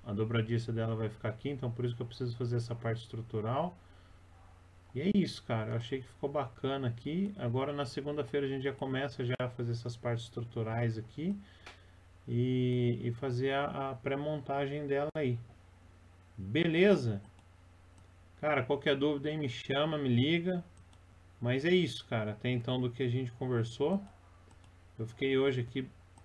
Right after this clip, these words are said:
praticamente aqui depois da, do almoço até agora aqui pra fazer esse projeto aqui pra você.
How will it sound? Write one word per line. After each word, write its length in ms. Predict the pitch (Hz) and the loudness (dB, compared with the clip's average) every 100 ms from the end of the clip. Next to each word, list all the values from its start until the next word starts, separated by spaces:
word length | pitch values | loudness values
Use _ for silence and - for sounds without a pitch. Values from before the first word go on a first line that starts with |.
| - | -10
praticamente 680 | 123 127 - 131 131 127 | -6 -6 -6 -2 -2 -2
aqui 220 | 120 - 127 | -4 -4 -4
depois 520 | 120 120 127 127 120 | -2 -2 0 0 2
da, 220 | 117 107 - - - | 2 0 -6 -20 -12
do 120 | 113 | 0
almoço 360 | 117 113 127 123 | 4 4 4 0
até 200 | 120 143 | -2 -2
agora 320 | 147 131 127 | 0 0 0
aqui 160 | 117 120 | 0 -4
pra 120 | 123 | -8
fazer 220 | 120 127 | -6 -4
esse 120 | 123 | -4
projeto 400 | - 135 123 123 | -4 -2 -2 -2
aqui 120 | 120 120 | -4 -10
pra 160 | 127 | -8
você. 320 | 131 131 - | -6 -8 -8